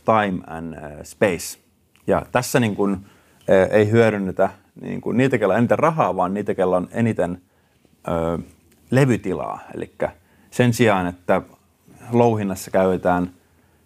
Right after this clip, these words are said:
jotain C P U-poweria tai niin kuin rahaa, niin siinä käytetään sitten tota levytilaa. Et sulla, mitä enemmän sulla on levytilaa, niin sitä tavallaan niin kuin voimakkaammat tavallaan louhintamekanismit sulla on. Ja se on niin kuin sitten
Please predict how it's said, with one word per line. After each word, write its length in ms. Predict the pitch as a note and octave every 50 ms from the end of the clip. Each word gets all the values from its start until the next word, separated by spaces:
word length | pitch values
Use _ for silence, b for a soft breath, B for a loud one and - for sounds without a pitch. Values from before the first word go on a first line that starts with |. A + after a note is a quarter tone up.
| _ _ - -
jotain 220 | - - F#2+ F2 F2
C 240 | - B2+ A#2+ A2+ A2+
P 20 | A2+ G2+ G2+
U-poweria 540 | G2+ F#2+ G#2 G2+ F2+ F#2+ F#2 F#2 F2+ F2
tai 380 | E2+ - F#2 E2+ E2+ D#2+ D#2+ D#2
niin 240 | F2 E2 E2 D#2+ D#2
kuin 260 | - - F2 E2 D2+ - _ _ -
rahaa, 420 | - A#2+ C3 C3 A#2 A#2 F2+ F2 E2+
niin 140 | F2 F2 F2+
siinä 180 | G2+ G2+ G2 F#2+
käytetään 400 | F#2+ F2 E2+ E2+ - F2+ E2+ -
sitten 260 | - - - - E2+
tota 300 | - F#2+ F#2 - E2+ - _ _ _ _ _ _ _ _ _
levytilaa. 560 | - A#2 A#2 G#2 G#2+ F#2+ - E2+ D#2+ D2+ D#2 -
Et 100 | - -
sulla, 160 | - A2+ G2+ F#2
mitä 220 | F2 G#2+ G#2+ A#2
enemmän 180 | A#2+ A#2+ A2+ G#2
sulla 140 | A2 G#2+
on 40 | G2 G#2
levytilaa, 480 | G#2 G2+ G2+ F#2 F#2+ F#2 F2 E2+ D#2
niin 80 | D#2 E2
sitä 120 | - F#2+
tavallaan 520 | F2 - F2+ E2+ E2 E2 D#2+ D2 D2 D#2 D2+
niin 140 | - -
kuin 120 | - - F2+
voimakkaammat 680 | F#2 F#2 F2 E2+ - - - F#2 - - - - - _ _ _ _ _ _ _ _ _ -
tavallaan 320 | G2 F#2 E2 D#2+ D#2+ F2
louhintamekanismit 800 | F#2+ F#2+ F#2 F2+ - D2+ C#2+ D#2 D2+ D2+ - - - - F2 -
sulla 220 | - F#2 D#2+ D#2
on. 180 | D2+ D#2 D#2+ E2
Ja 80 | D2+ -
se 100 | - F#2
on 120 | F2+ F2
niin 140 | D#2+ D#2+ E2
kuin 140 | - D#2+ E2
sitten 300 | - F2+ - - - E2